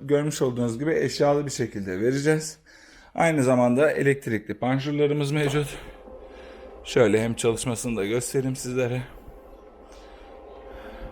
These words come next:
Şu şekilde tertemiz.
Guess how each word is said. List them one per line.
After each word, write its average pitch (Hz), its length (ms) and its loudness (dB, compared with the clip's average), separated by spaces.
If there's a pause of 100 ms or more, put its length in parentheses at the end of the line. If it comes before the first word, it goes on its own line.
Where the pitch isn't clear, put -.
(1300)
Şu - 80 -12
şekilde 101 600 0 (180)
tertemiz. 98 720 -6